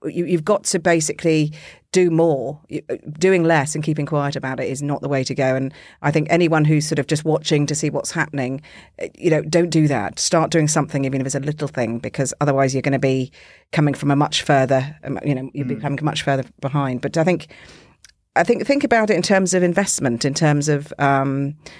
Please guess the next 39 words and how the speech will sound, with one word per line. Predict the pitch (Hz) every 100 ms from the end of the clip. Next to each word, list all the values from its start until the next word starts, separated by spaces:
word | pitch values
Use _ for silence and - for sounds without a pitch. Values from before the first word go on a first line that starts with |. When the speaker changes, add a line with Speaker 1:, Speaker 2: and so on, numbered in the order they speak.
| - -
Speaker 1:
you | 147
know, | 135
a | 147
competitive | 151 156 - 151
distinction | 156 - 156 151 131 127
or, | 127 127 127 127
you |
know, | 135 127 131 - 113 127
getting | 151 147
the |
right | 139 139
employees | - - 143 139 139 127
and | 123 127 - - - -
just | 156 151
having | 156 143
a |
stronger | - 151 139 139
ecosystem. | 147 147 127 - - 127 117
And | 113
certainly | 151 - 135
we're | 143 139
looking | 143 127
at | 120
it | -
as | 127
a, | 127 139
something | - 151 156 135 - -
throughout | 156 156 156
the | 139
organisation. | 127 131 120 120 117 - -
And | 123
I | 131
know | 139
that's | 135 - - - _ _ -
the |
way | 143 127
we've | 127 -
both | 135 -
been | 135 127